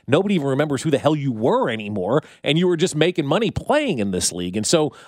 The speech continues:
I don't begrudge a player. I never will begrudge a player for going out and getting the most money they possibly can. It's the right thing to do. There are, there, we have seen and been spoiled here in Kansas City by Chris Jones, by Patrick Mahomes,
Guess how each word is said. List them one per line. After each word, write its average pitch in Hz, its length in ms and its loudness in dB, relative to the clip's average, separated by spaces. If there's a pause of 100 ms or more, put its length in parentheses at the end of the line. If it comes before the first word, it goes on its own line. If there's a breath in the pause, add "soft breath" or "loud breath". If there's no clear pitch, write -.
(120)
I 196 120 2
don't 240 180 -2
begrudge 135 400 0
a 131 60 -2
player. 170 400 0
I 127 80 2
never 147 400 0
will 131 320 2
begrudge 117 400 0
a 110 40 0
player 117 360 -2 (180 soft breath)
for 139 140 -2
going 170 340 2
out 160 140 0
and 131 80 -10
getting 147 180 0
the 135 80 0
most 120 420 0
money 143 220 0
they 143 140 0
possibly 113 580 -4
can. 220 300 -4
It's 95 120 -6
the 95 120 0
right 98 420 0
thing 120 220 -4
to 165 100 -4
do. 254 240 0 (360 soft breath)
There 143 140 4
are, 139 240 0
there, 143 320 2
we 151 180 0
have 185 120 -2
seen 214 400 0
and 160 100 0
been 143 140 2
spoiled 220 680 -2
here 139 200 0
in 127 140 -2
Kansas 113 340 -2
City 113 300 0 (340 loud breath)
by 139 280 4
Chris 123 260 0
Jones, 92 380 -2
by 160 300 2
Patrick 131 420 -2
Mahomes, 98 480 -2